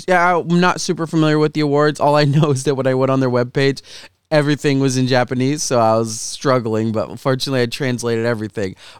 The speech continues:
But yeah, uh, I, I look forward to us being able to kind of work together and cast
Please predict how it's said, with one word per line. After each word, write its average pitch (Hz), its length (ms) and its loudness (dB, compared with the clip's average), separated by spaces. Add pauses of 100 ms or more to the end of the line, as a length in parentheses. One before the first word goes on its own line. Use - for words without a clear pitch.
(100)
But 123 320 0 (280)
yeah, 175 400 0
uh, 147 200 4
I, 180 240 2
I 185 120 2
look 202 200 0
forward 185 340 2
to 185 120 0
us 170 140 0
being 160 200 0
able 160 220 2
to 143 140 -4
kind 139 240 0
of 127 120 -2
work 135 400 -2
together 131 580 0
and 120 260 -2
cast 123 400 -4